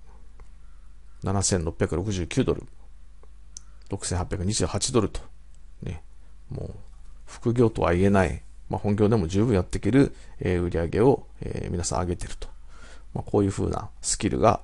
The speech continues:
半年で身につきます。なぜそれだけ短期間で稼げるスキルが身につけるか。私が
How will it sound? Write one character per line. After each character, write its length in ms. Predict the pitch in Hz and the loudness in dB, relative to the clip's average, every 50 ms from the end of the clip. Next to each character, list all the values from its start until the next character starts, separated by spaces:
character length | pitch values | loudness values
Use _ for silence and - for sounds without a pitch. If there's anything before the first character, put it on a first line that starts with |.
| - - | -6 -8
半 240 | - - 104 98 | -2 0 0 0
年 220 | - - - - 123 | 0 0 0 4 4
で 140 | 127 117 - | 4 4 4
身 120 | - 90 85 | 2 -4 -4
に 60 | - | -4
つ 100 | - - | -4 -4
き 100 | - - | -6 -6
ま 100 | - - | -6 -2
す。 320 | - - - - - - - - - - - - - - - - - - - - - - - - - - - - - - - - - - - - - - - - - - - - | 0 2 2 0 0 -4 -10 -14 -14 -14 -14 -14 -14 -16 -16 -14 -14 -14 -14 -14 -14 -14 -14 -14 -14 -14 -14 -14 -14 -16 -16 -16 -16 -14 -14 -14 -14 -16 -16 -16 -16 -16 -12 -4
な 160 | - 123 156 180 | 2 4 4 4
ぜ 120 | 160 - | 4 2
そ 140 | - - 110 | 2 2 4
れ 60 | 107 | 6
だ 120 | 110 107 | 6 4
け 140 | 101 - 95 | 4 2 0
短 200 | - - 101 101 | 2 4 2 2
期 120 | 98 - - | 2 0 0
間 140 | - 87 | 0 2
で 80 | 110 120 | 2 2
稼 300 | - - 104 - - 101 | 0 0 -2 0 2 2
げ 60 | 101 | 2
る 80 | 90 90 | 2 2
ス 120 | - - | 0 -2
キ 100 | - 95 | -2 0
ル 80 | 95 113 | 2 2
が 60 | 113 | 4
身 100 | 107 95 | 4 4
に 80 | 92 82 | 2 0
つ 120 | - - | 0 -2
け 80 | - - | -4 -6
る 80 | - | -8
か。 180 | - - - - - - - - - - - - - - - - - - - - - - - - | -8 -12 -12 -14 -14 -14 -14 -14 -14 -14 -14 -14 -14 -14 -14 -14 -14 -14 -14 -14 -14 -14 -10 -6
私 320 | - 120 131 131 - - 131 | 2 6 6 8 8 10 12
が 220 | 127 117 98 - | 12 12 12 10